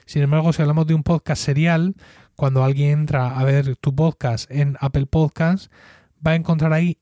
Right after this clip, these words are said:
el primer capítulo y ese capítulo, ese primer capítulo además es el primero que se le va a descargar cuando,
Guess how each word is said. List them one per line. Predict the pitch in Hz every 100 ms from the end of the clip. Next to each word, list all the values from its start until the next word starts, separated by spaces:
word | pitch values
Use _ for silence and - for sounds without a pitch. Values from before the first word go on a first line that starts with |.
| -
el | 190 208
primer | - 147 170 185
capítulo | - 131 165 156 139 151 - -
y | 160 180
ese | 165 170
capítulo, | 147 139 156 143 143 151
ese | 147 147
primer | 139 143 147
capítulo | 143 139 143 139
además | 135 135 131
es | -
el | 143 131
primero | 117 120 156 160 156
que | 135
se | -
le | 113
va | 113
a | 120
descargar | - - 110 113 120 - - - - _ -
cuando, | 127 120 117 127